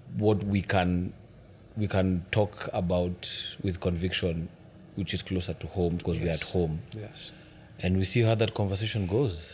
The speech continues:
Speaker 2: Yes, charity begins at home.
Speaker 1: Charity begins at home.
Speaker 2: Yeah.
Speaker 1: My mother always says that, always, anytime she's giving me a piece of advice,
Speaker 2: <laughs> Uh-huh.
Speaker 1: she's like, "Edgar, never forget that charity begins at home."
Speaker 2: It's true, though.
Speaker 1: But it's true.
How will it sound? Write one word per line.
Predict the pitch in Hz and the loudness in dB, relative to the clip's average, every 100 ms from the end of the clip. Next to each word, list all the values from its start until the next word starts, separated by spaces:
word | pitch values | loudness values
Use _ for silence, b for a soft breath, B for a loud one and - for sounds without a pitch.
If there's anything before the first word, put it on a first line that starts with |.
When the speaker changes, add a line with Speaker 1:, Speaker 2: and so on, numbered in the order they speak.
| - | -10
Speaker 2:
Yes, | 113 107 | -8 -8
charity | - 123 120 113 113 | -4 -2 -2 -2 -6
begins | 107 101 107 113 110 | -8 -6 -4 -4 -4
at | 117 - | -8 -8
home. | 120 117 110 | -8 -8 0
Speaker 1:
Charity | 113 113 107 | 4 6 4
begins | 98 98 92 | 4 4 4
at | 87 | 2
home. | - 85 76 73 | 2 0 0 -4
Speaker 2:
Yeah. | - 92 | -2 2
Speaker 1:
My | 104 | 6
mother | 113 120 117 | 6 6 6
always | 104 101 92 | 6 4 2
says | 101 90 90 110 - | 0 0 -4 -10 -6
that, | 87 - - - - - | -4 -4 -6 -8 -6 2
always, | 120 110 98 87 | 4 6 4 2
anytime | - 117 113 110 101 98 | 2 2 2 2 2 2
she's | 87 | 0
giving | 90 101 92 | 2 2 2
me | 92 | 0
a | |
piece | - 98 | 0 -2
of | 87 | -2
advice, | 82 80 87 85 | -4 -2 -2 -2
Speaker 2:
<laughs> | - - 233 180 123 - | -2 -2 -2 -2 -2 0
Uh-huh. | 117 127 143 | 2 4 2
Speaker 1:
she's | - | -2
like, | 90 92 110 | 0 2 4
"Edgar, | 113 107 104 | 4 4 4
never | 98 101 | 4 4
forget | 95 87 90 92 | 2 0 -2 -2
that | - - | -4 -2
charity | 92 92 82 | -2 -2 -4
begins | 82 82 87 | -2 0 0
at | 85 92 | -2 -2
home." | 82 78 73 - - - | -2 -2 -6 -12 -16 -4
Speaker 2:
It's | - - | -2 -2
true, | - 151 170 | 2 2 4
though. | 139 | 2
Speaker 1:
But | 147 92 | 4 2
it's | 82 - - | 2 -2 -2
true. | 90 | -4